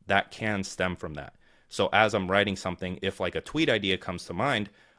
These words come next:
I'll pretty much write out the tweet in the newsletter itself because it's short, punchy, and just a good way of writing, and then I'll copy paste that somewhere else so I can refine it later and actually schedule it as a tweet.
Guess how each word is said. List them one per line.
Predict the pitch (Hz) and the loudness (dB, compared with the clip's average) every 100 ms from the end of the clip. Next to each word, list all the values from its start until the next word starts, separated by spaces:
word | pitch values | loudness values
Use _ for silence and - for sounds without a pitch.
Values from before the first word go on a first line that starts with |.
| - | -2
I'll | 110 | 2
pretty | 240 226 | 2 2
much | 123 101 | 0 -2
write | 92 98 104 | 2 4 4
out | 101 - | 2 0
the | 87 | -8
tweet | - 131 98 - _ | -6 -6 -6 -8 _
in | 113 113 107 | -2 0 0
the | 95 | -2
newsletter | 92 127 120 95 87 78 | -2 -2 -2 -2 -2 -4
itself | - - 131 78 - _ _ _ _ _ _ | -6 0 2 2 -4 _ _ _ _ _ _
because | 101 101 90 | -4 -2 -4
it's | - | -6
short, | - 101 - | -2 -2 -2
punchy, | - 101 98 | -4 -4 -4
and | 90 | -6
just | 87 - | -8 -8
a | |
good | 87 90 | -8 -6
way | 87 80 | -4 -4
of | 98 | 2
writing, | 123 107 90 - | 2 2 -2 -6
and | 95 | -4
then | 90 | -4
I'll | |
copy | 82 - 98 92 | -2 0 0 0
paste | - 92 - | -6 -6 -2
that | 90 - | -2 -2
somewhere | - 92 80 82 | -4 -4 -4 2
else | 110 92 - - _ _ | 2 2 -2 -16 _ _
so | - 95 | -6 0
I | 90 | 0
can | - | -2
refine | 85 - 101 90 | -8 -2 -2 -2
it | 85 | -4
later | 90 87 82 | -4 -2 -4
and | 80 78 _ _ - | -6 -10 _ _ -6
actually | 85 - | -6 -6
schedule | 78 - 90 85 82 | -12 -2 -2 -2 -6
it | 80 | -6
as | 82 | -8
a | 71 | -12
tweet. | - 110 - | -8 -8 -8